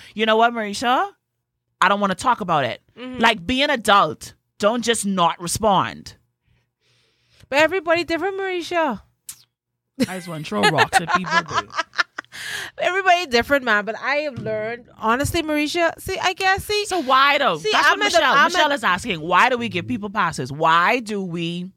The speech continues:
Speaker 1: why do we not, why do we not believe what we see, man,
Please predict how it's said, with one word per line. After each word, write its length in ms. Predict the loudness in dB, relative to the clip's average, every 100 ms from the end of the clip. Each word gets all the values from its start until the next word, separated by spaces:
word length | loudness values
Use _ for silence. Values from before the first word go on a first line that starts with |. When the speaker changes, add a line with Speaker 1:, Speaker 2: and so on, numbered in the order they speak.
| _ _ _ -20 _ -4
Speaker 1:
why 420 | 2 4 4 0
do 200 | -4 -10
we 240 | -8 -8 -6
not, 480 | -4 -2 -2 -2 _ _ _ _ _ _ _ _ _ -14
why 240 | 0 2 2
do 80 |
we 120 | 0 2
not 200 | 2 2
believe 360 | -2 -2 -2
what 100 | -4
we 120 | -6
see, 320 | -6 -2 0 2
man, 460 | 2 4 2 -4